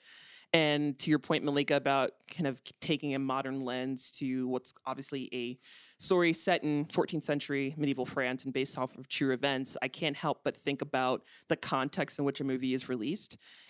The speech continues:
And especially with this movie, it's actually been in production for a little while, and it was up in the air of when it was gonna be released,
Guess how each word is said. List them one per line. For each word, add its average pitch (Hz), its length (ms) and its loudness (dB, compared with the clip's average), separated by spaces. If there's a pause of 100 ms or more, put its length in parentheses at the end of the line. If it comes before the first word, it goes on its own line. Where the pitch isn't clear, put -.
And 135 480 0 (120)
especially 175 400 4
with 151 180 2
this 269 240 0
movie, 147 300 4
it's - 160 0
actually 190 340 2
been 160 100 4
in 139 140 0
production 135 500 -2
for 147 240 2
a 147 200 0
little 156 200 4
while, 151 320 2
and 131 180 -2
it 139 120 4
was 139 160 4
up 139 120 0
in 143 80 -2
the 135 140 2
air 135 80 4
of 131 80 0
when 135 140 0
it - 20 0
was 127 100 -2
gonna 131 120 -4
be 123 80 -6
released, 185 360 0